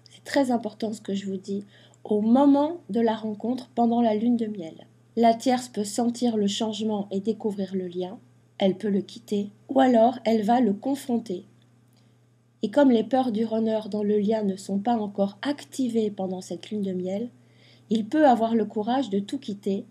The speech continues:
suivant certains cas de figure bien entendu. Si votre runner ou votre runneuse en couple ou marié ne quitte pas sa tierce à ce moment-là, alors vous allez rentrer dans un parcours long.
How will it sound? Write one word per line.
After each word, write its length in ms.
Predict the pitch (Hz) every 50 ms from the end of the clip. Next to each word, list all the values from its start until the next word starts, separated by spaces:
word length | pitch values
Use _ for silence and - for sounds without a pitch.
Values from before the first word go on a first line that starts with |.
| _ _ _ _ _ _ _
suivant 380 | - - - 233 220 240 240
certains 340 | 247 - 226 208 - - 175
cas 200 | 190 - 214 226
de 60 | 220
figure 380 | - - 190 185 202 226 233 208
bien 180 | 196 214 202 185
entendu. 420 | 185 185 - - 196 185 - - _ _ _ _ _ _
Si 140 | - 320
votre 320 | 330 320 269 254 - - 247
runner 380 | 233 233 262 269 254 233 202 196 202
ou 40 | 190
votre 300 | 185 185 185 - - 214
runneuse 500 | 208 202 226 240 226 214 202 190 180 - - -
en 160 | - 254 269
couple 460 | 247 - - 190 - - - - - _ _ -
ou 80 | 185
marié 520 | 175 202 226 277 277 247 208 190 185 180 -
ne 160 | - 175 190 196
quitte 280 | 202 - 339 339 -
pas 140 | - 247 240
sa 180 | 240 - 208 196
tierce 380 | 202 - - 180 175 - - - -
à 140 | 180 170 -
ce 160 | - - 190
moment-là, 560 | 175 180 202 247 277 240 202 185 175 165 160 - _ _ _ -
alors 340 | 214 190 196 220 262 262 -
vous 200 | - 214 196 190
allez 240 | 185 185 180 - -
rentrer 480 | - 196 226 233 247 - - 196 170 - - _ _ _ _ _ -
dans 220 | 185 190 190 196 202
un 60 | 190
parcours 480 | 185 - 208 196 - - - 240 247 233
long. 160 | 202 180